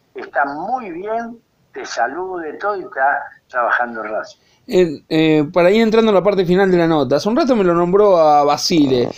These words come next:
Speaker 2: quizás por haber, eh, dirigido otros equipos. ¿Usted cree que está bien reconocido en Racing?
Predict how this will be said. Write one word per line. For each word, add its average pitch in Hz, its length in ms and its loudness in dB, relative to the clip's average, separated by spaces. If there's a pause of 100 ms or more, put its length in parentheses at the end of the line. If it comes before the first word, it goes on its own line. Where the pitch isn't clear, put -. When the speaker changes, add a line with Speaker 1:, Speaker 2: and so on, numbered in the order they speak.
(180)
Speaker 2:
quizás 339 320 0
por 262 120 4
haber, 254 200 6 (120)
eh, 185 520 2 (200)
dirigido 208 560 2
otros 226 320 0
equipos. 156 440 0
¿Usted 226 220 0
cree 220 400 0
que 180 100 0
está 226 220 0
bien 233 300 2
reconocido 190 640 0
en 190 80 0
Racing? 226 580 2